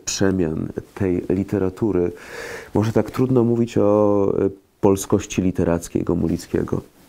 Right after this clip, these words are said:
Z jednej strony nazywamy go polskim parnasistą, z drugiej, e, rok jego urodzenia, tysiąc osiemset czterdziesty ósmy, może sygnalizować, e, fascynację Biedermeierem.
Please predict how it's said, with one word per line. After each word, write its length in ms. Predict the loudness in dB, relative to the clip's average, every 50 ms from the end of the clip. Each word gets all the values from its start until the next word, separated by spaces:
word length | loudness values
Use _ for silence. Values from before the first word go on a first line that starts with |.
| _ _ _ -20 -8 -4
Z 80 | -2 -2
jednej 220 | 0 0 0 -2
strony 340 | -2 -2 -2 0 0 0 0
nazywamy 460 | -2 -2 -4 -4 -4 -4 -4 -2 -2
go 120 | 0 -2 -2
polskim 560 | -2 -2 -2 -2 -2 -4 -6 -6 -6 -4 -2
parnasistą, 800 | -2 -2 0 0 -2 -4 -4 -6 -8 -10 -8 -8 -6 -6 -6 -8 -10 -12 -16 -18 -16 -16 -16 -16 -16 -16 -8 -4 -4
z 140 | -2 0
drugiej, 460 | 0 0 2 4 4 4 6 4 4 2
e, 120 | 0 -2 -2 0 0 2 2 2 0 0 0 -2 -4 -4 -4 -4 -4 -2 2
rok 300 | 4 4 4 2 2 -2
jego 160 | -2 0 0
urodzenia, 560 | 0 2 2 0 0 0 0 0 0 0 -2
tysiąc 320 | -4 -6 -6 -6 -6 -4 -6
osiemset 440 | -6 -4 -4 -4 -2 -2 -4 -4
czterdziesty 580 | -8 -4 -2 -2 -2 0 -2 -4 -2 -2 -2 -2
ósmy, 400 | -2 -2 -4 -4 -4 -2 -2 0
może 400 | 0 0 0 2 2 2 2 0 -2 -8 -16 -16 -14 -14 -14 -14 -10
sygnalizować, 1120 | -2 0 2 2 4 4 4 4 2 2 4 4 4 6 4 4 2 0 -2 -4 -2 0 2 2 4 4 4 2
e, 40 | 2
fascynację 1000 | 0 0 -2 -2 0 0 0 2 2 2 0 -2 -4 -2 0 2 2 2 2 0 -2 -2
Biedermeierem. 1080 | 0 2 4 4 4 4 4 4 4 6 6 6 6 4 4 2 2 0 -2 -4